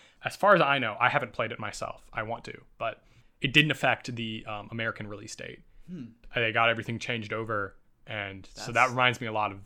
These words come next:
Speaker 1: of that.
Speaker 2: Yeah, that's very impressive. And
Speaker 1: Yeah.
Speaker 2: it sounds like a, a bit more of a undertaking than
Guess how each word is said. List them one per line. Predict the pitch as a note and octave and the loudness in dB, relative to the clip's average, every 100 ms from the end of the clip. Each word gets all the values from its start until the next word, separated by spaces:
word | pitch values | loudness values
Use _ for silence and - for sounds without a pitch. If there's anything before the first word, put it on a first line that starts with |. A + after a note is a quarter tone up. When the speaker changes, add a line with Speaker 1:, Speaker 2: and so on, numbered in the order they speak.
| - | -18
Speaker 1:
of | - - | -14 -4
that. | A2+ A2+ - | -4 -4 -8
Speaker 2:
Yeah, | B2+ C#3 A#2 | -10 -8 -6
that's | C3 - | -10 -10
very | C3 B2+ B2 A#2 G#2+ - | -10 -8 -8 -10 -12 -12
impressive. | C3+ C3 C#3 A#2+ C3 A2+ A2+ | -10 -4 -2 -2 -4 -8 -10
And | - A#2+ | -8 -2
Speaker 1:
Yeah. | A2+ | 0
Speaker 2:
it | |
sounds | D#3 E3+ | 0 0
like | D#3+ | -2
a, | C#3+ A#2+ - | -4 -8 -12
a | A#2+ | -14
bit | G#2+ E3+ C3 | -4 -4 -2
more | C#3+ C3 B2 | -4 -4 -4
of | A#2 | -6
a | A#2 G#2+ A2 - - - - - | -8 -8 -12 -20 -20 -20 -20 -8
undertaking | C#3+ C3 C#3+ C3 B2 | -4 -4 -4 -6 -6
than | A#2 A2+ | -6 -8